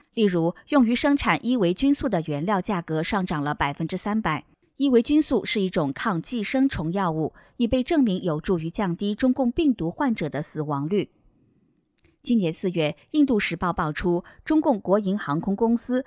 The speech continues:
四川航空公司宣布将中共病毒医疗用品运往印度的航班暂停十五天。此外，印度的贸易商也表示，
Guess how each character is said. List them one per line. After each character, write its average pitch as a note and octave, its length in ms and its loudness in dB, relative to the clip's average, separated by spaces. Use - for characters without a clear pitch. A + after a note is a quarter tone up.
四 - 220 -4
川 D4 180 0
航 D3+ 160 -4
空 F3+ 160 -6
公 F#3 160 0
司 F3+ 140 -6
宣 G3 260 -4
布 E3 240 2
将 A#3+ 240 2
中 C#4+ 160 2
共 C4+ 180 0
病 C#4 240 2
毒 D#3+ 180 -4
医 C4 180 -2
疗 F#3+ 240 0
用 C#4+ 200 2
品 D#3+ 280 -2
运 F#3+ 180 2
往 D#3 220 2
印 A#3 120 2
度 F#3 140 -2
的 E3 80 -6
航 C#3+ 260 -6
班 G3+ 280 -2
暂 C4+ 200 0
停 D3 220 -4
十 D#3 220 -4
五 C3+ 160 -6
天。 D#3 280 -4
此 - 140 -2
外， E3+ 240 2
印 C#4+ 160 6
度 B3+ 100 -2
的 G3+ 160 2
贸 G#3 200 0
易 F3 40 -2
商 A#3 220 0
也 E3+ 140 0
表 D3 200 -2
示， E3 300 -2